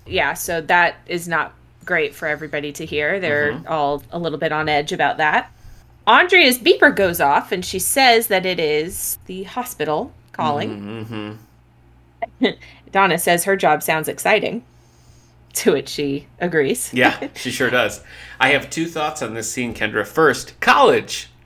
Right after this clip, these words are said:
Speaker 2: Look at that.
Speaker 1: <laughs> College.
Speaker 2: We're in
Speaker 1: They're
Speaker 2: college.
Speaker 1: in college.
Speaker 2: Also, even though it was only, like, thirty seconds, Andrea had a scene with a gang.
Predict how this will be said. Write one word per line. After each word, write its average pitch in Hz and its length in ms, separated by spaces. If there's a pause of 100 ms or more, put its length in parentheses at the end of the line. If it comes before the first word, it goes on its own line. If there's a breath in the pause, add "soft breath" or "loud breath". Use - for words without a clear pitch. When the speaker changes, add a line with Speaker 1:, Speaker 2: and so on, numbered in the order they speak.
(600)
Speaker 2:
Look - 120
at 494 120
that. - 260
Speaker 1:
<laughs> 587 100
College. 208 380
Speaker 2:
We're 190 140
in 196 80
Speaker 1:
They're 349 120
Speaker 2:
college. 427 220
Speaker 1:
in - 60
college. 311 560
Speaker 2:
Also, 135 640 (260 soft breath)
even 151 260
though 143 160
it 131 40
was 135 120
only, 139 240
like, 123 220
thirty 135 280
seconds, 131 480
Andrea 127 520
had 123 160
a - 20
scene 127 300
with 139 160
a 165 40
gang. 151 500